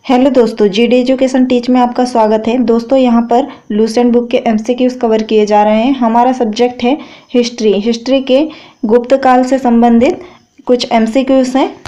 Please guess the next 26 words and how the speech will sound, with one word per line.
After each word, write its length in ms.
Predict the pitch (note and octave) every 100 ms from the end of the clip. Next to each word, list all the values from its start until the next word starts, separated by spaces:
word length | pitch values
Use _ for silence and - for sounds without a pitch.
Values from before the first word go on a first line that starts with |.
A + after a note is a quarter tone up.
| - A#3+
उन्हें 180 | B3+
हम 280 | B3 B3 B3
आज 300 | A#3 A#3 - -
cover 320 | B3 A3+ A3+
करेंगे, 520 | A3+ G#3+ G#3 B3+ F4+ - - - A3+
जिसका 300 | A#3+ A#3 B3+
कार्यकाल 560 | B3 A#3 B3 A#3+ A#3
है 200 | A#3 C#4+ - _ _ _
तीन 160 | B3 B3
सौ 160 | B3+ C4+
उन्नीस 320 | A#3+ B3 C4
ईस्वी 340 | A#3+ A#3 B3 B3
से 200 | B3+ D#4+ - - _ _ _ _
पाँच 200 | A#3+ A#3
सौ 140 | A#3+ B3+
चालीस 380 | C4 A3+ D#4+ -
ईस्वी 300 | A#3 A#3 G#3
तक। 260 | G3+ F3 - - -
तो 60 | A3+
चलिए 460 | A#3+ A#3 C4 D4+ B3
video 320 | A3+ G3+ A#3
को 180 | C4 E4+
शुरू 220 | - B3 A#3
करते 320 | G3+ G3 G3
हैं। 140 | F#3 - B3
दोस्तों, 380 | A#3 A#3+ B3